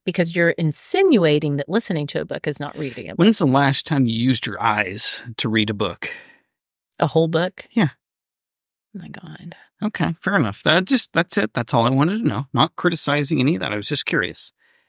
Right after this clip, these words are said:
Speaker 1: I'm, I'm clocking back through time. I don't know. <laughs> And yet, you can't
Speaker 2: And
Speaker 1: say
Speaker 2: they
Speaker 1: that I
Speaker 2: can't,
Speaker 1: haven't
Speaker 2: you
Speaker 1: read
Speaker 2: don't
Speaker 1: books.
Speaker 2: care.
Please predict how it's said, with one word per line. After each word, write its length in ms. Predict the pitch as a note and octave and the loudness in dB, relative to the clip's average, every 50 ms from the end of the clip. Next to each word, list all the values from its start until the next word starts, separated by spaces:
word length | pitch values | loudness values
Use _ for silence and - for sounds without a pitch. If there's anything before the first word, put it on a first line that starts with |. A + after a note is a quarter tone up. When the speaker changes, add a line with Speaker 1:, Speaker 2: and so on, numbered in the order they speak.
| _ - | _ -2
Speaker 1:
I'm, 140 | G3 F#3+ G3 - - - | 0 0 0 0 -2 -2
I'm 160 | F#3 F3+ E3 | -2 -2 -4
clocking 560 | - - - F3 D3+ E3+ - - F#3 E3+ E3 | -4 0 2 4 4 4 2 0 -2 0 2
back 280 | D3+ D3 C#3 - - - | 4 4 4 4 2 -2
through 200 | - D#3+ D#3 C#3+ | -4 -2 -2 -2
time. 540 | - - D#3 D3 B2 B2+ C#3 C#3 D3 D#3+ F3+ F3+ F#3 - - - _ _ _ _ _ _ _ _ _ _ _ _ _ _ _ _ _ _ _ _ _ _ _ _ _ _ _ _ _ _ _ _ _ _ _ _ _ _ _ _ _ _ _ _ _ _ _ - | -2 -2 -2 -2 -2 -2 -2 -2 -2 -2 -2 -4 -4 -8 -18 -20 _ _ _ _ _ _ _ _ _ _ _ _ _ _ _ _ _ _ _ _ _ _ _ _ _ _ _ _ _ _ _ _ _ _ _ _ _ _ _ _ _ _ _ _ _ _ _ -12
I 220 | - - D#3+ E3+ D#3+ - | -8 -6 -4 -4 -4 -4
don't 280 | G3 G3 G3 - - - | -4 -4 -6 -6 -6 -4
know. 460 | G#3+ A3 A3+ A#3 F3+ C#3+ C#3+ C#3+ - _ | -4 -4 -4 -4 -6 -8 -8 -10 -10 _
<laughs> 40 | - - - - - - - - - - - - - - - _ _ _ _ _ _ _ - C4+ - _ - - - - _ _ _ - - - - - - - - | -16 -18 -18 -8 -2 2 2 2 2 -2 -10 -14 -16 -20 -20 _ _ _ _ _ _ _ 0 0 0 _ -4 -12 -12 -12 _ _ _ -16 -14 -12 -10 -10 -12 -2 2
And 180 | - A#3 A#3 A#3 | 4 6 6 6
yet, 400 | C4+ D4+ D#4+ A#3 G#3 - - - - - - - - - _ _ _ _ _ _ | 6 4 4 2 0 -2 -6 -14 -16 -20 -20 -20 -20 -20 _ _ _ _ _ _
you 100 | - C#3 | -16 -14
can't 280 | - - - D3+ C3 | -12 -10 -8 -6 0
Speaker 2:
And 100 | - D3 | 4 4
Speaker 1:
say 60 | C3+ B2+ | 6 6
Speaker 2:
they 60 | A#2+ | 6
Speaker 1:
that 80 | - E3+ | 4 2
I 40 | E3+ | 2
Speaker 2:
can't, 100 | E3 F3 | 2 2
Speaker 1:
haven't 180 | F3 F3 D#3+ - | 2 2 4 4
Speaker 2:
you 40 | E3 | 4
Speaker 1:
read 60 | E3 | 4
Speaker 2:
don't 120 | C#3 D3+ | 4 4
Speaker 1:
books. 180 | - G4 A4 - - - - C4 | 4 4 2 2 2 0 0 0
Speaker 2:
care. 120 | F#3+ | -2